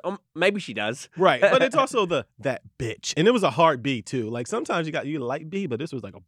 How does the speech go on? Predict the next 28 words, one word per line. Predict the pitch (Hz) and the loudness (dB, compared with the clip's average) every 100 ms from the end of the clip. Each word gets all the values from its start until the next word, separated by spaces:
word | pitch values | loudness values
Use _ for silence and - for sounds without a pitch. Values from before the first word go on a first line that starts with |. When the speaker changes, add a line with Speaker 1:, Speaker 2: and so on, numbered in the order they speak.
| - | -2
Speaker 2:
buh. | 135 - _ - | -2 -2 _ -10
Speaker 1:
<laughs> | - - 240 240 - | -2 2 8 10 8
Yes. | 190 202 214 185 147 262 | 4 4 6 4 2 -6
Speaker 2:
<laughs> | |
I'm | 330 220 | -6 -4
saying. | 180 - 226 - | -2 -2 -4 -2
Speaker 1:
Exactly. | 190 165 190 208 208 | -2 2 0 0 -4
So | - 190 165 - _ _ - | 2 2 2 -2 _ _ -18
she | - - | -10 -4
was | 247 226 | -4 -2
really | 240 226 | 0 0
upset | - - 202 | 0 0 2
about | 196 196 | 4 4
it | 190 | 2
at | 190 | -2
the | 156 | -4
time. | 170 185 180 185 180 | -6 0 2 4 2
She | - 139 | -2 -12
posted, | - 175 180 190 - - 190 185 180 180 160 | -4 2 4 2 -2 0 2 2 2 0 -2
you | 160 | -2
know, | 160 | -2
about | 156 165 165 | 0 0 0
it, | 165 | -2
saying, | 165 156 | -6 -6
"This | 143 | -6
really | 165 160 | -6 -6
upsets | 147 - 165 160 156 | -6 -4 -4 -4 -6
me." | 165 165 165 165 | -4 -2 -2 -4